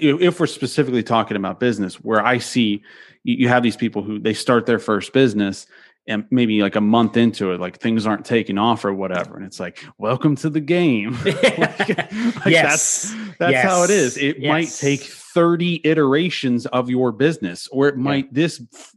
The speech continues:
Speaker 1: business you're working on might completely fail.
Speaker 2: Yeah.
Speaker 1: It's, you keep going until you have that business success. You keep, you just keep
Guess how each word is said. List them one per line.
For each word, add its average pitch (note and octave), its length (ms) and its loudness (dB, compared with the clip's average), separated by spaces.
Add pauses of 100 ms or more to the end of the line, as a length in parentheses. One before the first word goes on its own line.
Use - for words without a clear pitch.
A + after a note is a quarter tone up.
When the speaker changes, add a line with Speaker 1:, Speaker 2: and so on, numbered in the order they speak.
Speaker 1:
business D#3 500 0
you're D#3 160 2
working E3 580 2
on F#2 280 2
might G#2 320 -4
completely G#2 480 -6
fail. F#2 460 -6 (340)
Speaker 2:
Yeah. A2+ 260 -6
Speaker 1:
It's, B2+ 380 2 (180)
you B2+ 280 0
keep - 500 0 (260)
going B2 560 2
until G#2+ 440 0
you A#2 220 -2
have G#2+ 360 -2
that G2+ 240 -4
business G2 400 -4
success. - 640 -4
You G#2+ 160 -10
keep, C#3+ 400 -2 (360)
you C#3+ 160 4
just D3+ 320 0
keep C3+ 260 -2